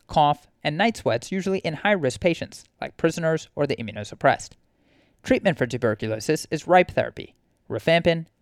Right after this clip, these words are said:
isoniazid, pyrazinamide, and ethambutol. The most common indication to alter or discontinue therapy is an elevation of liver enzymes five times greater than baseline. To quickly go over the incorrect answers, answer two,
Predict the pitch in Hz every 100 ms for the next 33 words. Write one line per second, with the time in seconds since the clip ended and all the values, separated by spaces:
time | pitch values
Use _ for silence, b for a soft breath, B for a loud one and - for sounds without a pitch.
0 | 117 110 - 139 165 151 160 156 _ -
1 | 107 107 143 165 156 147 147 - 135 127
2 | 170 165 131 - - _ _ _ b b
3 | 131 120 - 170 180 - 165 - 135 -
4 | 156 - 165 185 175 - 147 208 - 202
5 | 202 190 185 131 117 139 135 151 151 -
6 | 220 196 160 - 160 185 220 170 120 131
7 | 113 120 170 _ _ - 240 - 208 202
8 | - 117 110 123 139 147 - 113 - _
9 | _ _ _ _ b b b b - 175
10 | 247 226 196 196 175 170 180 190 170 -
11 | 165 175 165 - _ - 143 123 117 -
12 | 202 196